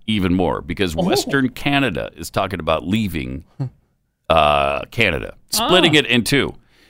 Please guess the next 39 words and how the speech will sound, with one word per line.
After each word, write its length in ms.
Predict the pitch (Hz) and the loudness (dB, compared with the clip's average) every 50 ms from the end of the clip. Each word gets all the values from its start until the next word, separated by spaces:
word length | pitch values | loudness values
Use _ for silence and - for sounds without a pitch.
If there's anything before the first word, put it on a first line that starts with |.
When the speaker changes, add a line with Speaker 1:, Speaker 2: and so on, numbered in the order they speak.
| _ _ - | _ _ -4
Speaker 1:
because 320 | 190 185 - 247 220 - | -2 4 4 4 4 6
the 80 | - 220 | 4 4
values 520 | 180 208 220 233 269 285 240 202 151 117 131 | 4 6 4 4 4 4 2 2 0 0 0
are 60 | 131 | -2
completely 960 | 127 - 131 110 - - - - 165 196 208 226 247 269 269 269 262 254 233 | 0 -2 -4 -4 -4 -12 -8 -4 -2 0 0 2 2 0 0 0 0 0 0
different 440 | 196 180 220 233 226 - 160 123 - | 2 4 2 2 2 2 -2 -2 -2
from 140 | - 107 113 | -4 -2 -2
east 240 | 113 101 98 - - | -2 -2 -4 -4 -4
to 40 | 113 | -2
Speaker 2:
Yeah. 60 | 95 | -2
Speaker 1:
west 440 | 90 - 139 160 139 - - - - - - - - | 0 2 2 2 0 0 -4 -10 -18 -20 -20 -12 -2
in 120 | - 104 95 | 0 0 0
Speaker 2:
Yeah. 60 | - | 2
Speaker 1:
Canada. 480 | 117 113 98 78 67 62 57 52 50 - - _ _ _ _ _ _ _ _ _ _ _ _ _ _ _ _ _ _ - | 0 0 0 2 0 -4 -6 -8 -14 -16 -20 _ _ _ _ _ _ _ _ _ _ _ _ _ _ _ _ _ _ 0
And 440 | - 131 139 135 135 135 139 131 - | 4 4 6 6 6 4 2 0 -2
they're 180 | - 113 143 151 | 0 2 2 2
just 240 | 127 123 180 - - | 4 2 0 0 0
getting 220 | - - - 139 | -2 -2 0 0
sick 320 | 123 - - - 226 220 - | 0 0 2 2 2 2 2
of 80 | 208 | -2
it. 160 | - 67 - | -2 -2 0
They're 140 | - 113 107 | 0 0 0
tired 360 | - - 139 143 147 156 165 170 | 2 2 4 4 4 4 2 0
of 60 | 156 | 0
the 80 | 143 131 | -2 -2
socialism. 720 | - - 151 131 120 - 127 113 113 107 131 156 175 208 - _ - - | 0 0 0 0 0 -2 -2 -2 0 0 0 0 -2 -2 -6 _ -8 -6
Speaker 2:
Mm-hmm. 260 | 131 107 117 147 190 - _ _ _ - | -6 -6 -4 -6 -10 -10 _ _ _ -2
Speaker 1:
They're 160 | 95 113 113 | 0 0 0
tired 340 | 107 - 131 147 160 170 170 | 0 0 2 2 2 4 2
of 80 | 175 160 | 2 2
these 220 | 156 139 120 98 | 0 0 0 -2
liberals 680 | 101 104 107 113 92 101 107 113 - 165 165 - - - - | -2 2 2 2 2 2 0 0 0 -4 -6 -8 -10 -10 -6
tell 180 | - 131 147 156 | -2 0 2 2
them, 180 | 156 151 147 - - - | 2 2 0 -2 -4 -6
telling 280 | - 143 139 151 170 170 | -4 -2 0 0 2 2
them 120 | 151 123 | 2 4
what 160 | 123 143 143 | 2 2 0
to 80 | - 123 | -2 -6
do, 480 | 92 80 - 107 107 85 64 78 107 | -6 -2 0 0 0 0 -4 -6 -8